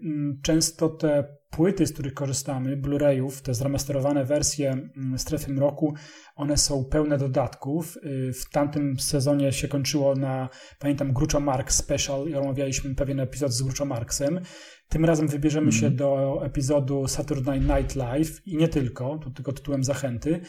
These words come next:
Speaker 1: Czyli zrobimy sobie na pewno epizod specjalny, w którym będziemy, mm, omawiać dodatki, a, a przez to będziemy trochę rozszerzać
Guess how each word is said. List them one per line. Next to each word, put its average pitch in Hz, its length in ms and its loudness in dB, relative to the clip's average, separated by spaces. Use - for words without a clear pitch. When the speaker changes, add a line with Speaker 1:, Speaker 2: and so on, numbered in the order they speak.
Speaker 1:
Czyli 202 140 2
zrobimy 196 280 4
sobie 180 220 0
na 170 100 0
pewno 170 360 2
epizod 151 300 -2
specjalny, 151 760 0
w - 40 -8
którym 147 320 0
będziemy, 147 500 2
mm, 135 540 0
omawiać 151 320 2
dodatki, 175 460 2
a, - 140 2
a 165 40 -4
przez 196 220 0
to 185 100 2
będziemy 165 240 2
trochę 156 180 -2
rozszerzać 151 760 2